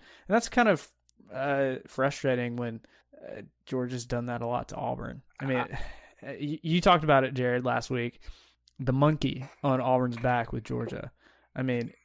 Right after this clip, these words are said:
Speaker 1: it is so big. I mean, like, I, I'd say it's, like, Godzilla size at this point on
Speaker 2: <laughs>
Speaker 1: Gus's shoulders. <laughs>
Speaker 2: Man, I used to be mad at people that had weddings during football. Next year, I'm probably gonna, like, crash somebody's wedding during the Auburn-Georgia game,
Speaker 1: <laughs>
Speaker 2: so I don't have to watch it.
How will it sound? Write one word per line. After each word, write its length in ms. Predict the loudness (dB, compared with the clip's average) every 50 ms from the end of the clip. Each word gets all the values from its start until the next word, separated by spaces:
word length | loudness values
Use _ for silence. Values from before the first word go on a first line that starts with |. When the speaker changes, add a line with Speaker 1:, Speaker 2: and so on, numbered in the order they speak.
| _ 0
Speaker 1:
it 160 | 2 4 6
is 140 | 4 4 2
so 340 | -2 0 2 4 4 4
big. 340 | 4 2 0 0 0 -2 -2
I 40 | 0
mean, 160 | 0 0 2
like, 160 | 0 -2 -2 -6 -12 -20 -20 -4 _
I, 140 | 2 2 4 6
I'd 200 | 6 4 4 4
say 280 | 2 2 2 4 4 2
it's, 220 | 0 -2 -2 -2
like, 200 | 0 -2 -2 0
Godzilla 560 | 0 0 0 0 -2 -2 -2 0 0 0 0 -2
size 380 | 0 0 2 2 2 0 -2
at 60 | -4
this 180 | -4 -4 -6 -2 0
point 240 | 2 2 2 2 0
on 120 | 0 0
Speaker 2:
<laughs> 0 |
Speaker 1:
Gus's 320 | 2 2 0 0 0 0 0
shoulders. 480 | 0 -2 -4 -2 2 2 4 6 8 8 6
<laughs> 60 | 6 4 -2 -4 -6 -8 -12 -18 -20 -20 -20 -20 -8 0
Speaker 2:
Man, 280 | 4 6 6 8 8 8
I 80 | 8 6
used 260 | 4 2 -2 -4 -4
to 80 | -2
be 160 | 0 2 2 4
mad 260 | 6 6 8 8 6
at 80 | 6
people 280 | 4 2 2 2 2 4
that 80 | 4 6
had 180 | 6 4 4
weddings 440 | 2 2 4 4 4 2 0 -4 -2
during 380 | 0 2 4 4 2 2 -2 -4
football. 580 | -4 -4 0 4 6 6 8 8 6 4 0 -4 -12 -16 _
Next 480 | -10 -2 2 4 4 4 2 -2 0 4
year, 220 | 6 6 8 8
I'm 160 | 8 6 4
probably 320 | 4 4 6 6 6 4 2
gonna, 240 | 0 0 0 2 2
like, 180 | 0 0 -2
crash 380 | -2 2 2 4 4 2 0 -2
somebody's 340 | -4 -2 0 -2 -2 -2 -4
wedding 340 | -6 -4 -4 -4 -6 -8
during 200 | -8 -8 -8 -8
the 60 | -6 -6
Auburn-Georgia 560 | -4 -6 -6 -8 -10 -10 -10 -10 -10 -10 -10
game, 120 | -6 0 2 2 2 2 0 -4 -4 -8 -12 -8
Speaker 1:
<laughs> 400 | -4 -4 -4 -4 -4 -6 -6 2
Speaker 2:
so 120 | 4 6
I 60 | 8
don't 160 | 8 8 8 6
have 120 | 6 4
to 80 | 0 0
watch 280 | 2 2 2 0 -2
it. 100 | -8 -14